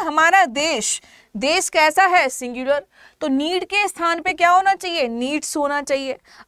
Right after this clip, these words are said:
Our country needs a number of self sacrificing and devoted political leaders होना चाहिए। It should be leaders। ठीक है,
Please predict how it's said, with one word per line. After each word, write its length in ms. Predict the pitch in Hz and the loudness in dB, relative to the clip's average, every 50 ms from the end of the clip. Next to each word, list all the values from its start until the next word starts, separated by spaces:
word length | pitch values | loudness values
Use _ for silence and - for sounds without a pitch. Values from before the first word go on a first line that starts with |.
| - | 2
Our 160 | 269 339 392 381 - 339 | 4 4 4 2 0 0
country 360 | 330 311 311 311 - 392 403 403 | 0 0 0 -2 0 2 2 2
needs 500 | 349 294 285 320 359 339 - - - - - | 0 -2 -6 -4 -2 -2 -4 -4 -6 -6 -2
a 80 | 285 269 | -2 -2
number 400 | 254 269 277 302 320 359 427 440 - - 311 | -2 -2 -6 -4 -2 -2 0 0 0 2 2
of 120 | 311 311 - | 0 0 -2
self 400 | - - 302 285 277 302 302 - | -4 0 2 2 2 2 0 -6
sacrificing 880 | - - 277 277 277 294 294 285 - - 254 262 269 262 - 320 311 - - 254 254 | -2 0 0 0 0 -4 -8 -8 -2 0 0 2 0 0 -2 -10 -10 -8 -4 -2 -2
and 180 | 277 302 269 220 | 0 -2 -4 -8
devoted 540 | 247 247 220 254 254 247 247 - 311 262 - _ - | -8 -8 -2 0 0 0 0 -2 -6 -8 -8 _ -4
political 680 | 233 226 226 226 240 233 247 226 208 - 247 269 311 392 427 440 _ _ _ _ - - _ - 247 | -2 -2 -2 -2 -6 -6 -8 -10 -6 -2 -2 0 0 0 -2 -6 _ _ _ _ -20 -20 _ -10 -8
leaders 960 | 233 226 233 233 233 226 226 226 220 196 214 294 320 311 285 262 - - - - - - - | -6 -4 -4 -4 -4 -4 -6 -6 -6 2 4 4 4 4 2 0 -2 -4 -12 -14 -14 -10 -6
होना 260 | 240 240 240 247 240 | -6 -4 -2 -2 -2
चाहिए। 380 | 240 - 233 190 190 165 185 202 _ _ _ _ _ _ - | -2 -4 -8 -10 -10 -10 -14 -16 _ _ _ _ _ _ -20
It 140 | 214 - - | -18 -16 -12
should 200 | - 269 226 220 | -10 -10 -10 -10
be 100 | 269 254 | -10 -10
leaders। 480 | 226 214 202 180 185 165 160 - - - - - _ _ _ _ _ _ _ _ _ _ _ _ _ _ _ _ _ _ - | -10 -10 -10 -8 -10 -10 -10 -12 -16 -16 -16 -18 _ _ _ _ _ _ _ _ _ _ _ _ _ _ _ _ _ _ -14
ठीक 140 | 269 254 349 | -8 -2 -2
है, 120 | 427 453 | -2 -2